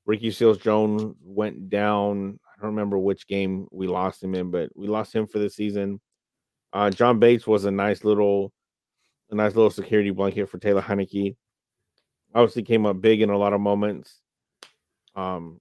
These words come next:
I'm trying to think of one off the top of my head. I know he had a bit, I wanna say he had a big play.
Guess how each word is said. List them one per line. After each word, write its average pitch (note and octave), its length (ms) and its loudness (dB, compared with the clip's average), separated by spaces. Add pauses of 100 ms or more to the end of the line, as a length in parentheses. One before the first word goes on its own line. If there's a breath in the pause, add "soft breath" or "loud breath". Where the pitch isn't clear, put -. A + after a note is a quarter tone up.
I'm G2+ 140 -6
trying A#2+ 240 -2
to A2+ 40 2
think G#2 220 -2
of F#2 160 -2
one G2 240 2
off F#2+ 140 -2
the F#2 100 -4
top F#2+ 240 -4
of F#2+ 80 -2
my F2+ 180 -2
head. F#2+ 460 -2 (180)
I G2 60 -16
know G2+ 120 -2
he A2 100 4
had G#2+ 120 4
a G2 60 2
bit, F#2+ 320 -8
I - 60 -20 (160)
wanna B2 180 -4
say D#3+ 140 0
he D#3 80 4
had C#3+ 100 4
a A#2+ 60 4
big A2+ 200 -2
play. A2+ 600 2